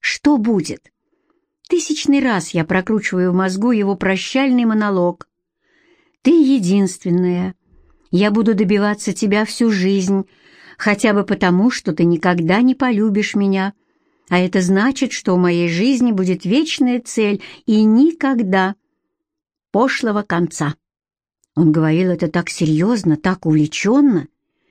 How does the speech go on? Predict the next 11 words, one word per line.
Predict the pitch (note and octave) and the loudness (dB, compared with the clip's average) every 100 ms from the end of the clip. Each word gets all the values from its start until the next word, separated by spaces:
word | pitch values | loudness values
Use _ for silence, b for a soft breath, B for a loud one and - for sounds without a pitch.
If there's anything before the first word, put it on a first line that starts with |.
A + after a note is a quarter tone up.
| _ _ _ _ _ _ - | _ _ _ _ _ _ 0
«Неужели | B3 C4+ C4+ D#4 G#3+ | 2 4 4 2 2
я | F3+ | 2
никогда | F3+ F3 F#3 G3 A3 | 2 0 0 0 0
не | G3+ | 0
полюблю | F#3 F3 E3 D#3+ | -2 0 0 0
его?» | D#3+ D3+ D3+ - _ B B B | 0 0 -4 -8 _ B B B
если | G#3+ G#3+ A#3 | -2 0 -2
с | A3+ | -2
первого | - A#3+ G3 F#3 F#3 | -2 0 0 0 -2
взгляда | F#3 G3 C4 C4+ G3+ | -2 -2 0 0 0
наметила | F#3+ G3 A#3+ B3 A3 | 0 0 0 0 -2